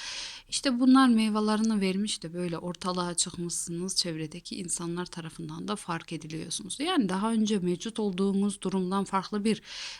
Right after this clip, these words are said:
duruma geçiyorsunuz. Yani daha önceki bir kişi, e, değil gibisiniz. Zihnen de kendinizi yenilemiş olabilirsiniz. Zihnen de artık belirli kararlar almış olabilirsiniz. E, bu noktada çevredeki insanlar tarafından böyle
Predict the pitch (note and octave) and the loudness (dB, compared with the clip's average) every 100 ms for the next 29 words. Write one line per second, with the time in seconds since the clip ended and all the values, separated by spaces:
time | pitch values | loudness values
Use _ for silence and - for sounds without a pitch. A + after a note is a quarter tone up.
0 | - G3 G3+ A3 A3 F#3 - E3+ D#3 D3 | -6 0 4 4 4 2 0 -6 -6 -6
1 | D#3 D#3 D3+ - F3+ E3 D#3+ F3 F3+ - | -6 -6 -8 -10 -8 -6 -4 -4 -6 -8
2 | E3 G#3 G3 F3+ F3+ - F#3+ - _ _ | -6 0 0 0 -2 -4 -4 -6 _ _
3 | _ _ _ - - F3+ F#3 - F#3+ - | _ _ _ -12 -10 -2 -2 0 0 2
4 | G#3 G#3 - - - - F#3 E3+ E3 E3 | 2 0 -8 -16 -16 -6 -2 2 2 2
5 | E3 A3 B3 F#3 D#3 D3+ - D#3+ - G3+ | 4 8 8 6 -2 -2 -6 -6 -2 0
6 | G3+ C4+ C4 G3+ D#3 D3+ D#3+ D#3 D#3 D3 | 6 8 8 8 2 -2 -4 -2 -4 -6
7 | D#3 D#3 D3+ D3 D3 D#3 - D#3+ D3+ D3+ | -4 -4 -2 -4 -6 -8 -8 -8 -10 -10
8 | D#3+ D#3 - D#3 E3+ - E3+ - F#3 F#3 | -8 -6 -6 -8 -8 -4 -4 0 0 0
9 | E3 - D3+ - - - - - - E3 | -2 -6 -10 -12 -16 -20 -20 -18 -6 -2
10 | E3+ E3+ F#3+ - E3 D#3+ D#3 D#3 - D#3+ | -2 -4 -6 -4 -4 -4 -6 -8 -8 -8
11 | D#3 D#3 - F3 D3+ D3 D3+ D3+ - F3+ | -6 -6 -8 -8 -8 -8 -6 -4 -4 -4
12 | A#3+ - - - - - F3 E3+ E3 B3+ | -6 -8 -16 -18 -18 -10 -6 -6 2 4
13 | G3 - D3+ E3+ G3 E3+ D#3+ D#3+ E3+ - | 4 -2 -10 -6 -4 -2 -4 -6 -8 -6
14 | G#3+ F3 - E3 E3+ G3 - E3 D3+ D#3+ | -6 -4 -4 -2 -2 -4 -6 -12 -12 -10
15 | E3 F3+ E3 D#3+ E3+ | -6 -6 -4 -6 -6